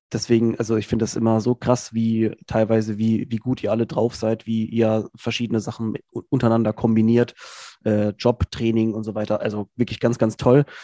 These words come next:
Und ich glaube auch, dass, äh, ja, Greg Glassman in allen Ehren, äh, sich, glaube ich, echt, ähm, äh, echt absolut von schreiben würde, wenn er wissen würde,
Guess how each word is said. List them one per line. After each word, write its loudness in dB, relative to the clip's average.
Und 0
ich -12
glaube 8
auch, 6
dass, -2
äh, 0
ja, 0
Greg 4
Glassman 0
in 0
allen 2
Ehren, 2
äh, -6
sich, -14
glaube 0
ich, -6
echt, -8
ähm, 4
äh, -4
echt -4
absolut -2
von 0
schreiben -2
würde, 0
wenn 0
er 2
wissen 0
würde, 6